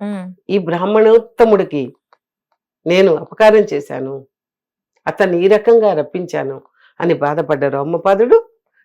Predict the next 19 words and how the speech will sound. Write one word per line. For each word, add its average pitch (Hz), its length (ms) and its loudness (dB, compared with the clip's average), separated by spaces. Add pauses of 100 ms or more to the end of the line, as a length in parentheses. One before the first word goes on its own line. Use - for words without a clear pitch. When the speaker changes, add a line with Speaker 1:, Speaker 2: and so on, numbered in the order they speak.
(200)
Speaker 2:
తన 170 80 -2
కుమార్తె 202 520 -4
శాంతనిచ్చి 180 640 -6
పెళ్లి 139 260 -8
చేస్తాడు. - 440 -16 (440)
Speaker 1:
ఓకే. 180 440 -14 (1300)
Speaker 2:
ఆ 190 160 2
ర-, 185 160 0 (200)
విధంగా 170 600 2 (1200)
శాంత 220 720 2
ఋష్యశృంగుల 160 640 -4
కళ్యాణం 147 500 -6
జరుగుతుంది. - 640 -14 (480)
ఇది 196 360 -2 (140)
వాళ్ళ 151 320 -4
గురించిన 170 460 -8 (720)
ఒక 85 160 -8
చిన్న - 560 -8
కథ. 143 200 -14